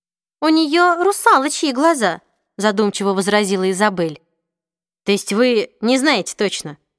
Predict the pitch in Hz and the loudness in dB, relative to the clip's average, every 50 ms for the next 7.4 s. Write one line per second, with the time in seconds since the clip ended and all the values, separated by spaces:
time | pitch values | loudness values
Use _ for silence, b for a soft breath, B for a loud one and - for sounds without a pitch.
0 | _ _ _ _ - - - - 190 185 185 - 190 185 180 - - 175 160 156 | _ _ _ _ -18 -14 -8 -4 -4 -4 -4 -4 -6 -6 -6 -4 -4 -4 -4 -6
1 | 156 147 147 - _ _ _ _ _ _ _ _ _ _ - 190 165 170 254 311 | -8 -12 -14 -16 _ _ _ _ _ _ _ _ _ _ -8 -6 -4 -2 0 0
2 | 330 - - 220 - - 185 - - 190 185 185 180 190 185 185 180 165 156 151 | -2 -2 -4 -6 -4 -4 -4 -2 -2 -2 -2 -2 -2 0 0 0 -2 -2 -6 -8
3 | 147 147 _ _ _ _ _ _ _ _ _ _ _ _ _ _ _ _ _ _ | -10 -14 _ _ _ _ _ _ _ _ _ _ _ _ _ _ _ _ _ _
4 | _ _ _ - 196 240 277 - - - 254 262 294 370 370 - - - 175 - | _ _ _ -8 -6 -6 -4 -4 -4 -4 -2 0 0 0 -2 -2 -4 -8 -8 -6
5 | - 165 156 151 139 - - - _ - - - - 269 269 269 285 302 320 330 | -6 -6 -4 -6 -8 -10 -14 -18 _ -16 -14 -8 -4 -2 -2 -2 0 0 0 0
6 | 262 180 165 156 151 147 147 - - - - 175 180 180 170 160 170 160 160 170 | -2 -2 -4 -6 -6 -8 -8 -10 -14 -14 -10 -8 -8 -8 -6 -8 -8 -8 -8 -8
7 | 165 175 185 175 - - - - | -8 -8 -8 -8 -8 -12 -14 -18